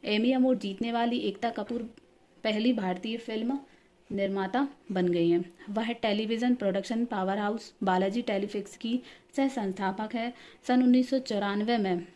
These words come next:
अपने माता पिता के साथ उन्होंने बालाजी की शुरुआत, अ, करने के बाद से एकता कपूर भारतीय टेलीविजन में एक प्रमुख हस्ती रही है। Next है हमारा question,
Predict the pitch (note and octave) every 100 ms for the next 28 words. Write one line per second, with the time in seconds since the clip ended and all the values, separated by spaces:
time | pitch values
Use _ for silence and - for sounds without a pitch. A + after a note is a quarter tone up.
0 | - C4 - A#3+ G#3+ G3 A#3 A#3 A#3+ A#3+
1 | A#3+ A3+ F3+ G3+ G3+ G#3 F#3+ F#3+ G3 A#3
2 | A#3+ A3+ F#3+ F3+ F#3+ F#3+ - - - -
3 | _ _ _ G3+ G3 F#3+ G3+ G#3+ B3 A3
4 | G3 G3 G3+ B3 G#3+ F#3 F#3 A#3 B3+ -
5 | _ - _ _ - G3 A3+ C4+ D4 -
6 | - _ _ G3+ F#3+ F#3+ F#3+ C4 C4 G#3+
7 | G3 G3 G3 A#3 A#3+ G#3+ G3+ G3+ G3+ G3+
8 | A#3 C4+ B3 G3+ - A#3+ A#3+ F#3+ A3+ A#3+
9 | F#3 F3 - - _ _ _ _ _ _
10 | _ _ _ _ - _ - G#3+ A#3+ -
11 | C#4 B3+ A#3+ A#3+ A#3+ B3+ B3+